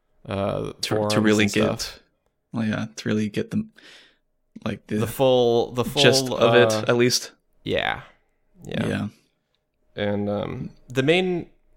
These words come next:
Speaker 1: story of it is short enough to where, I mean, it's about, if, if you just do the main quest, it's, like, maybe ten hours. But
Speaker 2: Okay.
Speaker 1: I'm doing everything. I'm trying to do all the side stuff. The, some of the side stuff has been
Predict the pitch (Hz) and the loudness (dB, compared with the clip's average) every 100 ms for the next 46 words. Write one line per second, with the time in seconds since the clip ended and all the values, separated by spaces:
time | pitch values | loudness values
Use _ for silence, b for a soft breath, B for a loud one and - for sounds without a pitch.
0 | - - 139 135 120 110 85 101 - - | -12 -4 0 2 4 2 0 -2 -4 -2
1 | 131 131 123 120 - 110 107 107 104 107 | 0 0 0 -4 -6 -6 -2 0 0 0
2 | 120 135 - 143 - - 147 120 151 143 | -2 -2 -2 -2 -2 -4 -6 -4 -6 -6
3 | 175 151 117 127 - 110 113 110 104 101 | -8 -2 0 0 -2 -2 -2 -2 0 0
4 | 104 _ _ _ _ 110 107 104 101 104 | -4 _ _ _ _ -4 -2 -2 -2 -2
5 | 107 117 - - _ _ _ - 120 120 | -2 -4 -12 -18 _ _ _ -10 -2 -2
6 | 95 98 92 101 78 64 50 50 - - | 0 -2 -2 -4 -4 -4 -6 -10 -14 -16
7 | - _ _ _ _ 95 - 180 - - | -20 _ _ _ _ -8 -6 -6 -6 -8
8 | - - 160 165 110 95 95 98 104 110 | -4 2 4 6 6 4 2 0 0 2
9 | 143 110 107 101 104 101 107 101 - 104 | 2 4 2 2 0 0 0 0 -2 -2
10 | 107 - 95 - 117 113 196 165 127 131 | -4 -6 -12 -12 -12 -8 -2 2 2 2
11 | 110 101 101 104 101 104 | 0 -4 -4 -4 -4 -6